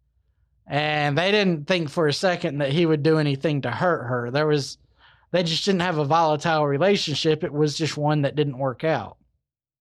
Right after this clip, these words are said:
I mean, I say all this not knowing the man, but I'm gonna give these folks the benefit of the doubt. So the husband's a dead end. And police decide, you know, we're gonna recreate what Tracy did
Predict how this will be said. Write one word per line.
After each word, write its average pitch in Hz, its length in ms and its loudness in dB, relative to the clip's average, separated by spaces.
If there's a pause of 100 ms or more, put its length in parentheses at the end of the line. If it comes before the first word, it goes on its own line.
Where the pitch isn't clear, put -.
(1400)
I 139 60 -10
mean, 135 140 0
I 143 80 0
say 180 240 0
all 165 160 2
this 151 180 0
not 156 180 0
knowing 156 320 2
the 135 100 0
man, 131 360 -2
but 135 140 0
I'm 143 160 0
gonna 143 140 0
give 139 180 -2
these 139 160 -4
folks 139 300 -2
the 143 80 -10
benefit 131 280 -6
of 123 60 -12
the 123 100 -12
doubt. 120 320 -12 (1500)
So 214 500 2
the 196 120 0
husband's 208 720 0
a 170 80 -4
dead 165 240 0
end. 101 360 -14 (600)
And 175 720 -2
police 208 380 2
decide, 180 560 2
you 175 80 0
know, 165 200 2
we're 170 200 2
gonna 170 200 2
recreate 156 720 2
what 147 280 0
Tracy 143 560 -2
did 135 600 0